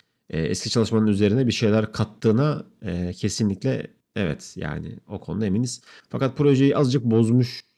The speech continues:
diyebilirim. Biraz oranlarında sorunlar var. E, yani durum bu arkadaşlar. Şimdi ben biraz,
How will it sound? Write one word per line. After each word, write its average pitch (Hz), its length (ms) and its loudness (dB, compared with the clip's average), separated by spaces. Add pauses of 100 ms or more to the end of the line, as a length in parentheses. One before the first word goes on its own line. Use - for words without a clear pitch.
(100)
diyebilirim. 98 480 2
Biraz 95 180 0
oranlarında 92 600 2
sorunlar 85 460 -2
var. 107 280 -4 (680)
E, 82 580 -4 (240)
yani 107 420 0
durum 160 280 2
bu 175 100 4
arkadaşlar. 120 520 0
Şimdi 135 500 -2 (340)
ben 123 220 0
biraz, 123 360 -2